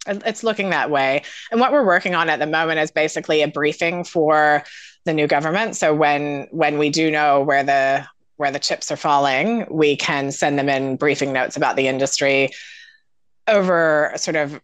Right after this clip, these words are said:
going over some of the promises, um, the expectations that our members in the industry have as well. And we'll be making sure that we can sit down with them and talk them through that as well.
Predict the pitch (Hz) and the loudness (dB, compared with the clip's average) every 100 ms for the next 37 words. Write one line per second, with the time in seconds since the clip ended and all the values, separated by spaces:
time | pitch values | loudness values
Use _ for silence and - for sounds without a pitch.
0 | - 214 160 151 143 143 151 135 131 147 | 0 2 4 2 0 -2 -2 -4 -2 0
1 | 135 131 151 135 131 127 - - 135 127 | 0 0 2 2 2 0 -2 0 0 0
2 | 127 143 127 - 123 - 139 - 135 131 | 0 0 0 -4 -4 -2 0 -2 -4 -4
3 | 139 127 127 127 131 127 123 123 127 123 | 0 2 2 0 -2 -2 -2 -2 -4 -2
4 | 120 127 131 123 131 123 123 - 123 120 | -2 -2 0 0 0 0 -2 0 2 2
5 | 117 73 131 127 127 147 139 131 131 127 | 2 2 0 -2 -2 0 0 0 0 -2
6 | 139 - 139 117 131 143 127 143 147 131 | -2 0 0 0 0 -4 -4 -2 0 0
7 | 127 123 131 123 - 139 - 127 123 123 | -2 -2 -2 -2 0 -2 -2 -6 -2 -2
8 | 123 120 120 139 123 120 | 0 0 -2 -2 0 -2